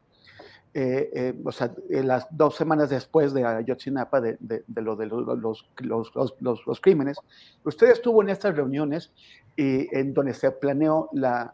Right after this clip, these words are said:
donde se organizó la, la respuesta del gobierno, eh, eh, o, mandadas por, eh, Tomás Herón de Lucio". Y él primero dijo que no, luego le sac-, eh, Pablo Ferri en El País le sacó documentos militares en donde él viene en la lista de asistentes,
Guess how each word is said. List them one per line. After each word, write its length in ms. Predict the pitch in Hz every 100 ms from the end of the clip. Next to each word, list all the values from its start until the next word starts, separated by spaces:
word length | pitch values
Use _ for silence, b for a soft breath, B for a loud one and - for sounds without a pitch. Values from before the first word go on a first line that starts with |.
| _
donde 260 | 151 139 131
se 140 | -
organizó 480 | 127 131 135 127 160
la, 280 | 160 160 143
la 160 | 143 135
respuesta 520 | 123 - 151 147 -
del 140 | 139 127
gobierno, 540 | 120 147 185 214 233 B B B -
eh, 200 | 143 135 -
eh, 320 | 135 127 127
o, 440 | 123 127 139 - - 143 -
mandadas 460 | 151 151 160 170 -
por, 280 | 139 127
eh, 140 | 127 123
Tomás 300 | 131 139 131
Herón 160 | 131 127
de 80 |
Lucio". 300 | 120 113 - _ _ b b b b
Y 80 | 160
él 120 | 196
primero 260 | 208 220 226
dijo 200 | 196 -
que 120 | 233
no, 240 | 208 220 151
luego 460 | 135 147 156 - _ _
le 340 | - 135 131
sac-, 260 | 113 123 - - -
eh, 140 | 135
Pablo 300 | - 160 165
Ferri 340 | 156 156 143 147
en 80 | 143
El 80 |
País 360 | 143 143 143 151
le 240 | 143 127
sacó 280 | 117 120 147
documentos 480 | 143 - 135 147 147
militares 520 | 135 120 120 156 147 127
en 60 |
donde 200 | 123 120
él 100 | 170
viene 300 | 147 160 180
en 60 | 127
la 80 | 117
lista 260 | 156 -
de 80 | 147
asistentes, 580 | 147 _ 202 185 202